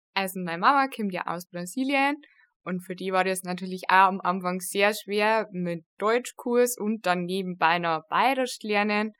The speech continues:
Mein Papa hat sie dann einfach ganz viel mitgenommen auf Festel, auf Fußballspiele,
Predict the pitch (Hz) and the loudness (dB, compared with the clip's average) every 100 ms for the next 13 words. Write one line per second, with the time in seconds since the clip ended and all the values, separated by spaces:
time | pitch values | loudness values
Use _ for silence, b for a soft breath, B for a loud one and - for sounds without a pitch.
0 | _ _ _ _ _ 185 175 170 165 165 | _ _ _ _ _ -6 -2 0 -2 -4
1 | - - 254 247 214 214 190 196 180 175 | -12 -8 -6 -2 0 0 0 -2 -2 -2
2 | 175 180 175 175 - 190 208 - 185 208 | -2 -4 -4 -2 2 2 0 -4 -2 0
3 | 277 285 - 233 226 226 208 165 170 175 | 0 -2 -4 -2 0 2 2 2 0 -4
4 | - 240 254 - - 226 220 - 175 180 | -2 -2 -2 -6 -8 -6 -4 0 0 -2
5 | - 262 285 - 233 220 - 208 208 214 | -4 -2 -2 -4 -8 -8 -6 -4 -2 0
6 | 214 | -2